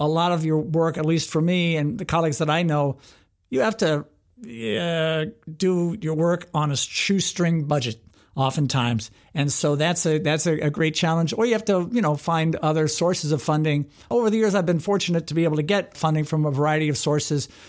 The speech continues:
But I think that's one of the great challenges for people who are in a lot of the fields that are related to, say, the humanities. And the humanities have been the same way that we've seen tuition situation become extremely problematic.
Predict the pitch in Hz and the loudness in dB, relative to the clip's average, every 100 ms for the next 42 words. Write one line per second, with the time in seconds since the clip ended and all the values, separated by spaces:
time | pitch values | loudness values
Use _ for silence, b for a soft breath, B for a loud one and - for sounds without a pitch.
0 | B - 175 220 196 170 - 175 160 147 | B -2 0 0 0 0 0 0 0 0
1 | 156 151 151 - 170 160 156 143 143 - | 0 0 -4 -2 0 2 0 0 0 -2
2 | 160 139 165 156 156 151 - 160 156 143 | -4 -2 0 2 2 0 0 0 0 -2
3 | B B B - 180 202 190 170 - 175 | B B B -2 0 2 0 -2 0 2
4 | 165 165 - 151 160 156 170 170 151 - | 2 -2 -2 0 0 2 2 0 -2 -2
5 | 151 - 151 147 143 131 139 135 131 120 | -2 0 0 0 0 0 0 0 -2 -4
6 | 101 - - B B B 139 156 180 214 | -10 -14 -20 B B B -2 0 2 0
7 | 240 202 190 - 170 127 151 147 135 - | 0 0 0 0 -2 0 0 0 -2 -8
8 | _ _ _ _ - 196 285 262 226 226 | _ _ _ _ -6 -2 0 0 2 0
9 | 180 175 - _ _ _ _ _ - 170 | 0 -2 -4 _ _ _ _ _ -4 -2
10 | - 180 170 170 185 185 165 135 131 _ | 0 -2 0 0 2 0 -2 -2 -4 _
11 | - 151 147 147 143 143 135 127 _ - | -6 -4 0 0 0 0 -2 -4 _ -8
12 | 151 147 143 - - - - 160 151 - | -4 -2 -2 -6 -12 -6 0 0 0 0
13 | 147 143 147 143 135 | 0 0 0 0 -2